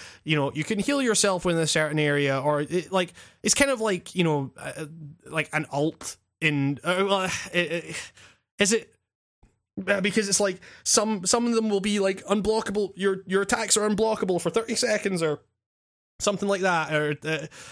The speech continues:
like, your stamina re-, regenerates faster, and it's like there's,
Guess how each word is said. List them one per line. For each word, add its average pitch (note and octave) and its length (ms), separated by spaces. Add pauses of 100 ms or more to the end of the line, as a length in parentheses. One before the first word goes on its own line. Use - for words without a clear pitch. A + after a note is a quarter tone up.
(200)
like, D3 240
your D3 80
stamina G#3 400
re-, E3+ 260 (380)
regenerates D#3+ 560
faster, D3+ 560
and D#3+ 400
it's - 420
like F#3 240 (840)
there's, A#3 260